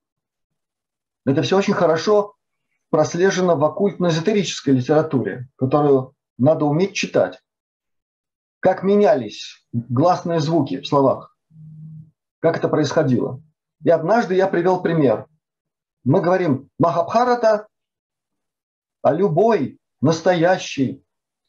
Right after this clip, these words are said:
ученый, изучающий санскрит, и те корни, он нараспев скажет «Махабхарата».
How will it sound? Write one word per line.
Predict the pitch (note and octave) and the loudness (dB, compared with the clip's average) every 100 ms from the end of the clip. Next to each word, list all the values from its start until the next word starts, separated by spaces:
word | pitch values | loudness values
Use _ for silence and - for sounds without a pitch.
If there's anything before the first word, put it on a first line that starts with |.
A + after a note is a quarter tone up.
| - | -4
ученый, | E3 - E3+ G3 D#3 A2+ D#2+ - | -4 0 0 0 0 -4 -4 -2
изучающий | C#3 D#3+ F#3+ F3+ D#3+ E3+ | 0 2 2 0 -2 -4
санскрит, | - E3 D#3 - C#3+ D#3+ C#3 F3 | 0 0 -2 -4 -4 0 -2 -2
и | |
те | C3 G3+ | -2 -2
корни, | - - G#3+ G3 C#3+ | -2 0 2 2 0
он | A#2+ D3+ D#3+ - _ _ _ | 0 0 -2 -10 _ _ _
нараспев | C3+ D#3 F3 E3+ - F#3+ - | 0 2 0 -4 -2 -2 0
скажет | - D#3+ E3 | 0 0 0
«Махабхарата». | D3 D#3+ F3 E3+ F3 E3+ D#3+ E3+ E3 E3+ E3+ D#3 C3+ - | 0 0 2 0 2 2 2 2 2 2 2 4 2 0